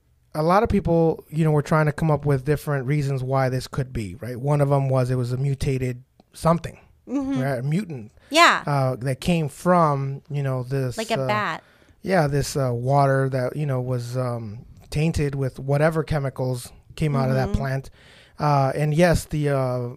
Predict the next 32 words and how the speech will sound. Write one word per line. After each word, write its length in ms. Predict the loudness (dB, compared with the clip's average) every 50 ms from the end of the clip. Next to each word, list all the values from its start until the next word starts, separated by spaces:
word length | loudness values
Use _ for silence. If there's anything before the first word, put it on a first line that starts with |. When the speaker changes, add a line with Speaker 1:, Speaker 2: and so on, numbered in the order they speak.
| _ _ -14
Speaker 1:
the 240 | -8 -6 -4 -4 -2
Army 340 | 0 2 2 2 2 0 -2
Corps 260 | -2 0 2 2 2 2
of 60 | 2
Engineers 640 | 0 0 0 0 0 2 2 4 2 2 0 -4
did 180 | -4 -2 0 2
admit 540 | 2 2 0 0 -2 -2 -2 -4 -6 -12 -12 _ _ _ -20 -20 _ _ -2
that 200 | 0 0 0 2
they 120 | 2 2
would 300 | 4 4 4 2 2 2
dump 280 | 2 2 2 2 -2 -2
water 480 | -2 0 0 0 0 0 -2 -2 -4 -8 -12 -10 -6
out 120 | -6 -6
of 100 | -6 -6
a 40 | -8
certain 540 | -10 -8 -6 -6 -6 -4 -6 -6 -6 -8 -8 -6
pipe 380 | -4 -2 0 -2 -2 -4 -6 -8
and, 340 | -8 -6 -6 -8 -8 -10 -10
you 80 | -8 -6
know, 140 | -6 -4
into 300 | -4 -4 -4 -4 -4 -4 -4 -2
the, 180 | -2 -2 -4 -4
the 80 | -4
Speaker 2:
Oh. 20 | -6
Speaker 1:
streams 420 | -8 -8 -4 -4 -2 -2 -2 -2
and 80 | -2 -2
all 80 | -2 -2
that. 140 | -2 0 2
But 140 | 0 0 0
you 40 | 0
gotta 180 | -2 -2 0
remember, 380 | 2 2 2 2 2 2 -2